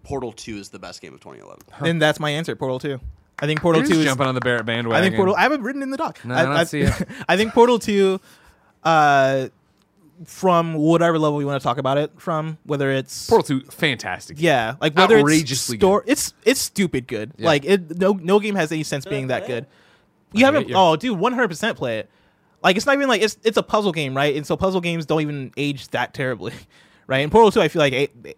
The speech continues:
Speaker 2: has aged wonderfully. I play, I played Portal one recently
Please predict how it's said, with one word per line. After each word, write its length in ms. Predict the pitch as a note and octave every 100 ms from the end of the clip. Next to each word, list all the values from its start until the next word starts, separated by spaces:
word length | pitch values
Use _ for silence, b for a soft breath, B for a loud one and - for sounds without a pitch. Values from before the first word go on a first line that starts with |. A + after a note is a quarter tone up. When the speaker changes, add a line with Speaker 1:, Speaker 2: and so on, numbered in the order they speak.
| -
Speaker 2:
has 220 | D3+ C#3+
aged 260 | C#3 C#3+ B2+
wonderfully. 400 | B2 B2 A#2 A#2
I 60 |
play, 220 | B2 E3 D3+
I 120 | C#3+
played 240 | - F3 D#3
Portal 220 | D#3 A#2+
one 240 | B2+ B2
recently 480 | A2+ A#2 A2+ A2+ A2+